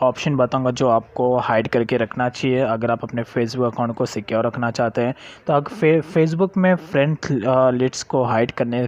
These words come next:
के बाद एक और option है जिसे आपको hide करके रखना चाहिए, वो है आपको यहाँ पे who can send your friend request। ये आपका everyone पे select होगा, तो इसको आपको directly friends of friends पे set कर देना है। Because unknown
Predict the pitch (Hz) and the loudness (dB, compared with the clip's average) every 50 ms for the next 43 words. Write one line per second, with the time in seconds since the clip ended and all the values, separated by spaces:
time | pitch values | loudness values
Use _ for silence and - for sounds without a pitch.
0 | - - 135 123 117 107 107 110 123 127 - - 113 - - 131 131 123 117 - | -2 0 0 0 2 2 2 2 2 0 -4 -6 -8 -4 -2 -2 0 0 -2 -2
1 | - 143 127 127 123 117 117 110 - 135 120 113 - - - 127 120 - 123 117 | -4 -2 -2 -2 -2 -4 -6 -4 -2 -2 -2 -2 -2 -2 -4 -4 -2 0 0 0
2 | 113 - - 120 113 - - 120 110 - 120 123 123 135 127 - - 135 127 131 | 0 0 0 0 0 0 0 -2 -2 -2 -4 -2 -2 -2 -2 -2 -2 0 0 0
3 | 165 - - - - - - - - 139 135 156 175 156 143 160 165 165 123 120 | 0 -4 -6 -12 -20 -20 -18 -14 -6 -2 0 2 2 4 4 4 2 2 2 2
4 | 117 120 - _ - 143 127 123 120 110 117 120 - - 123 120 123 120 117 139 | 0 0 -2 _ -2 0 0 2 2 2 0 0 0 0 2 2 2 2 2 0
5 | 139 131 - 180 175 175 170 - - 143 127 127 127 135 131 - - - 131 117 | -2 0 2 2 2 2 2 0 0 0 0 0 0 0 -2 -2 -2 -2 -2 0
6 | 117 107 113 104 - 107 104 104 - - - - - - - - - - 147 175 | -2 -2 -6 -6 -4 -6 -6 -6 -8 -12 -18 -18 -20 -20 -20 -16 -8 -2 2 4
7 | 180 170 - - 170 165 117 127 131 135 147 165 180 175 170 160 156 - 175 165 | 4 2 2 0 0 0 2 2 2 2 2 2 2 2 2 0 0 0 -2 0
8 | - - 135 123 127 123 - - 123 117 123 131 - 127 127 117 - - - 139 | 0 0 0 0 0 -2 -2 -4 -2 0 -2 0 0 0 -2 -2 -4 -2 0 0
9 | 131 123 117 - - - 120 113 113 117 120 - 131 127 - - - - 143 147 | 2 0 0 -2 -6 -4 0 0 0 0 0 -2 -4 -4 -4 -4 -2 0 0 0
10 | 151 - - - 120 123 123 - - - - 135 120 120 120 - - 143 131 - | 0 -4 -4 -4 -2 -2 -2 -4 -10 -6 -4 -2 -2 -2 -4 -4 -4 -4 -4 -2
11 | - 131 117 107 - - 107 98 107 104 104 101 101 - - - - - _ - | 0 0 0 0 0 -2 -2 -2 -2 -4 -4 -6 -8 -10 -14 -18 -20 -12 _ -6
12 | 170 - 196 180 180 - - 147 147 160 180 196 190 | 0 2 2 2 0 -2 -2 0 2 2 2 2 2